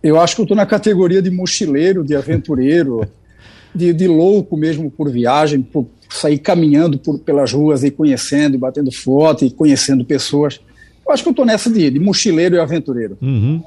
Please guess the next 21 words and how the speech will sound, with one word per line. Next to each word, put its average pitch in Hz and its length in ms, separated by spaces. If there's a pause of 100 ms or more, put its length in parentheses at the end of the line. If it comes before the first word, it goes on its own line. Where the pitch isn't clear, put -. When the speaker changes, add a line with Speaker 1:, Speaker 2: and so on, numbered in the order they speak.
Speaker 2:
muito 160 240
bem. 92 160 (220)
Daqui 151 200
a - 40
pouco - 200
a 180 40
gente 156 160
vai 156 80
detalhar 120 340
um 107 60
pouco 104 240
mais 95 220
o 95 40
que 98 140
é 82 260
o 92 120
seu 82 180
livro, 85 380
Mergulhando 98 580
de 85 100
Mochila. 110 460